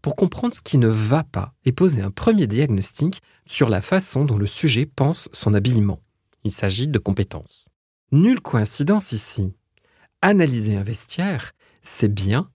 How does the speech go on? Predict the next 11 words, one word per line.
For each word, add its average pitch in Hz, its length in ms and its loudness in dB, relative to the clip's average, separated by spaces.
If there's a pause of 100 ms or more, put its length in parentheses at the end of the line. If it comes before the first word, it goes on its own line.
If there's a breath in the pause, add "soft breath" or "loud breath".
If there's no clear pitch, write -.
(100)
évaluer 101 540 2
la 165 120 4
compétence 101 540 0
vestimentaire 107 640 0
d'une 110 180 0
personne 135 600 -4 (300 loud breath)
qui - 100 0
sous-tend 113 480 -4 (200)
toute - 220 -2
performance 110 800 -4
vestimentaire. 156 920 0